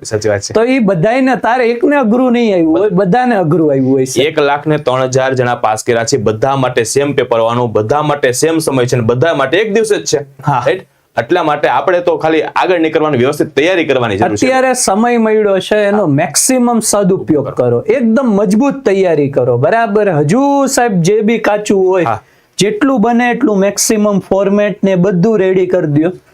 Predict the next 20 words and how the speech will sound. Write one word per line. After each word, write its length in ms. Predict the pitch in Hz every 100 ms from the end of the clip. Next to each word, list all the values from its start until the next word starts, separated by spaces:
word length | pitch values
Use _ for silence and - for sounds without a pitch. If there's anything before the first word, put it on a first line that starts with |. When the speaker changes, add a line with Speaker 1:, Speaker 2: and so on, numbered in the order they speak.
| _ -
Speaker 1:
સાચી 260 | - 104 95
વાત 120 | 95
છે. 140 | -
Speaker 2:
તો 80 | 180
આ 140 | 190
રીતની 360 | 202 208 208 196
એક 140 | 190
સરસ 240 | 190 214 220
Speaker 1:
ખાસ 160 | 220
Speaker 2:
મજાની 340 | 196 196 190 131
Speaker 1:
નવા 360 | 143 143 143
જે 160 | 135 127
વિદ્યાર્થી 360 | 127 127 135 131
જોડાયા 260 | 120 127
છે 120 | 131
એને 100 | 131
ફરીથી 300 | 123 120 123
એકવાર 200 | 139 135
કહી 140 | 127 139
દઈ 220 | 143 147